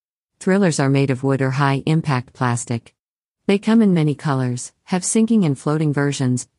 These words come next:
and come in five sizes from four and a half inches to twelve inches. They even sell kits so you can add weight to a lure, if that's your thing.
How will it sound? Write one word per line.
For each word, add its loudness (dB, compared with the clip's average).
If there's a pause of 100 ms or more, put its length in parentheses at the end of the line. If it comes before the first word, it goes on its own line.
and 0
come 2
in 2
five 0
sizes -2
from -2
four -2
and -2
a -2
half -4
inches -2
to -6
twelve -4
inches. -4 (560)
They 2
even 2
sell 0
kits -4
so 0
you 0
can 0
add 0
weight -2
to -2
a 0
lure, -2 (100)
if -4
that's -4
your 0
thing. -2